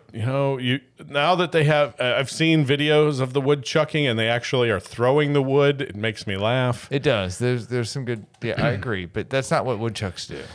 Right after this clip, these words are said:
Speaker 1: So with a bonus episode, we've, uh, typically already gone through a couple of cans of things. We've, uh,
Speaker 2: Which
Speaker 1: drank
Speaker 2: is the
Speaker 1: some
Speaker 2: case tonight.
Speaker 1: high level alcohol.
Speaker 2: Yep.
Speaker 1: Florida ounces
Speaker 2: Yep.
Speaker 1: of
Speaker 2: A lot of Florida ounces of
Speaker 1: <laughs>
Speaker 2: alcohol.
Speaker 1: of alcohol.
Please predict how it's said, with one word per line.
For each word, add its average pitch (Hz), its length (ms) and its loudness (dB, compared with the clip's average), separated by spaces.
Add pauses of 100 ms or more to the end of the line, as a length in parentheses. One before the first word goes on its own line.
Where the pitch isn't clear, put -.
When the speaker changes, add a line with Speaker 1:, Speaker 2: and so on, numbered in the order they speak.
(120)
Speaker 1:
So 165 140 2
with 170 100 4
a 170 60 2
bonus 208 360 2
episode, 139 540 4
we've, 120 260 2
uh, 104 280 4
typically 104 760 -2 (180)
already 110 280 2
gone 120 280 2
through 110 180 2
a 104 40 2
couple 101 280 -2
of 95 120 -6
cans 139 320 0
of 120 80 -4
things. 131 380 0
We've, 101 200 -2
uh, 98 220 2
Speaker 2:
Which 131 120 0
Speaker 1:
drank 110 120 2
Speaker 2:
is 139 100 -2
the 147 80 2
Speaker 1:
some 101 80 0
Speaker 2:
case 110 320 -2
tonight. 98 360 -4
Speaker 1:
high 160 240 2
level 131 640 4
alcohol. 117 960 2
Speaker 2:
Yep. - 260 0 (460)
Speaker 1:
Florida 123 460 2
ounces 113 840 0
Speaker 2:
Yep. 107 80 2
Speaker 1:
of 104 280 2
Speaker 2:
A 123 40 0
lot 127 220 4
of 147 100 0
Florida 151 300 2
ounces 139 400 0
of 127 60 0
Speaker 1:
<laughs> - 20 2
Speaker 2:
alcohol. 117 320 0
Speaker 1:
of 156 140 2
alcohol. 135 560 4